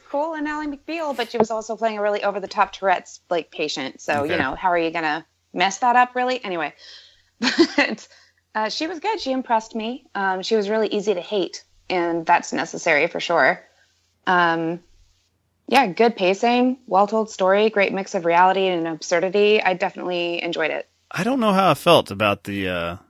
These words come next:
Speaker 2: the two characters being so easy to hate. I, I mean, I do think it,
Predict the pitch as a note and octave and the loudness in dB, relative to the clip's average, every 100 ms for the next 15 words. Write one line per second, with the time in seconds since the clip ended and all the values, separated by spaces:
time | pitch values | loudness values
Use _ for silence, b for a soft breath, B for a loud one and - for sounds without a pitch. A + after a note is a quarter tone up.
0 | - A#2 B2+ A#2 A#2+ G2+ G2+ - G#2 G2 | -10 -4 -2 0 -2 -4 -10 -8 -8 -8
1 | - A2 B2 A#2+ B2+ C3 C3 B2+ B2+ C3+ | -4 -2 -2 -2 -4 -2 -2 -2 0 0
2 | - - C#3 B2+ D3 D3+ D3 C#3+ E3 D#3+ | -2 0 2 4 4 4 6 6 4 2
3 | B2+ A#2 | 0 -2